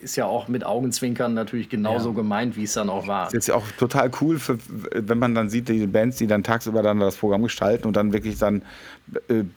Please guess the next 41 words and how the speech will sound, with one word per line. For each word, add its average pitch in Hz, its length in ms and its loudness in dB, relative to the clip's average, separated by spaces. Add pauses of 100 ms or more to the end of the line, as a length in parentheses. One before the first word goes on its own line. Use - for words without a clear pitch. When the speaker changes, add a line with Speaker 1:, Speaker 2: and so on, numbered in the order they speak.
Speaker 3:
proben 123 360 2
und 110 120 2
üben 135 280 2
und 113 160 0
perfekt 117 320 -4
das 107 140 0
darbieten, 113 420 2 (340)
die 101 100 -2
dann 113 200 6
auch 104 140 0
einfach 117 300 2
mal 113 380 4
auch - 180 2
angesoffen 113 540 2
dann 95 140 2
auch - 120 0
scheitern - 440 -6
zu - 160 -12
sehen. 92 180 -8 (140)
Das - 120 -10
ist 98 220 0
auch, 107 180 2 (140)
auch, 123 80 4
Speaker 1:
<laughs> - 0 -
Ja. 123 120 2
Speaker 3:
muss 131 200 4
auch 135 120 6
eine 127 120 4
diebische 143 440 2
Freude 139 340 2
machen, 101 280 -2 (360)
ne? 131 160 4
Und 135 160 2
alle 131 200 6
Speaker 1:
Genau. 117 140 4
Speaker 3:
lachen 95 280 -2
halt 87 260 -4
darüber. 92 460 -2
Das 92 180 -2
ist 101 120 -10
doch, 101 120 0